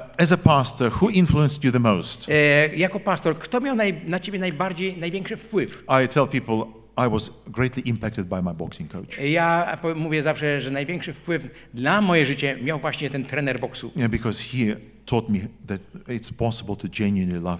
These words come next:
Speaker 1: people.
Speaker 2: E, dlatego, że on mi mówił, że możesz kochać naprawdę szczerze ludzi.
Speaker 1: Uh, and, uh, so,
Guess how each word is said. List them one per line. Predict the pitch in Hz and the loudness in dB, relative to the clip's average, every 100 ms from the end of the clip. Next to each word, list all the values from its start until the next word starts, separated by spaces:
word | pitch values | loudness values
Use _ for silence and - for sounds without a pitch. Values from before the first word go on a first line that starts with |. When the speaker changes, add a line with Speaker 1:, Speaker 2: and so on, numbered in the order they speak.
| - | -8
Speaker 1:
people. | 92 87 85 76 - - | -6 -4 -4 -10 -12 -4
Speaker 2:
E, | 135 143 139 | 2 4 4
dlatego, | 156 165 | 2 0
że | 151 | -2
on | 156 165 | 0 0
mi | 151 | -2
mówił, | 151 151 131 | -2 -2 0
że | 139 135 - - 123 | 0 -2 -4 -12 -4
możesz | 131 165 220 139 135 - | 0 2 2 2 -2 -4
kochać | - 196 160 160 - - - | -4 -2 -2 -4 -8 -16 -4
naprawdę | 127 127 170 151 131 | -4 -2 -2 -4 -8
szczerze | - 151 131 120 | -8 -8 -4 -2
ludzi. | 120 - - - | -4 -6 -10 0
Speaker 1:
Uh, | 120 135 135 | 2 4 4
and, | 127 123 - 131 - | 4 2 0 -2 -4
uh, | 113 | -6
so, | - | 2